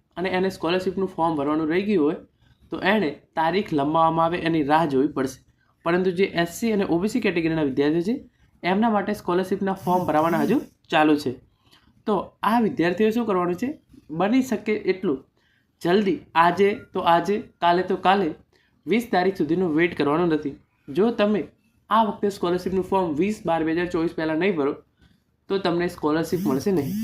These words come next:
જે વિદ્યાર્થીઓનું ફોર્મ ભરવાનું બાકી રહી ગયું હોય એમને, અને જે વિદ્યાર્થીઓએ સ્કોલરશીપનું ફોર્મ ભર્યું હોય, ફાઇનલ સબમિટ આપવાનું બાકી હોય, એવું કોઈ પણ પ્રકારની કામગીરી કરવાની હોય તો એણે બે થી ત્રણ દિવસની અંદર જલ્દીથી જલ્દી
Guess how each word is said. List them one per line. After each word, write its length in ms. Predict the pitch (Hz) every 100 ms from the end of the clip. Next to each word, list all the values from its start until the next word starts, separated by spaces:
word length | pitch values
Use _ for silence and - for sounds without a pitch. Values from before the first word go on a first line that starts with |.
| 233
જે 160 | 156 226
વિદ્યાર્થીઓનું 560 | 170 170 185 208 208 -
ફોર્મ 220 | 190 165
ભરવાનું 320 | 156 185 165
બાકી 300 | 151 151 190
રહી 140 | 190 202
ગયું 120 | 196
હોય 120 | 196
એમને, 300 | 156 175 208 262 _ _ _ _ _ _ _ -
અને 140 | 214 214
જે 80 | 220
વિદ્યાર્થીઓએ 460 | 196 147 175 208 202
સ્કોલરશીપનું 480 | 185 190 185 185 185
ફોર્મ 220 | 180 175
ભર્યું 260 | 147 160 165
હોય, 120 | 170 - _
ફાઇનલ 360 | 165 160 190 185
સબમિટ 400 | 170 151 180 175
આપવાનું 320 | 170 175 170
બાકી 240 | 170 170
હોય, 100 | 180 - _ _ -
એવું 200 | 202 214
કોઈ 160 | 202 196
પણ 160 | 247 220
પ્રકારની 320 | 190 190 190 190
કામગીરી 420 | 180 185 185 180
કરવાની 280 | 170 170 190
હોય 140 | 214 - _
તો 80 | 160 -
એણે 220 | 202 220 151 - _ -
બે 140 | 185
થી 140 | 185 220
ત્રણ 260 | 196 190
દિવસની 300 | 170 175 196
અંદર 140 | 214 214 -
જલ્દીથી 380 | 151 185 196 170
જલ્દી 280 | 190 170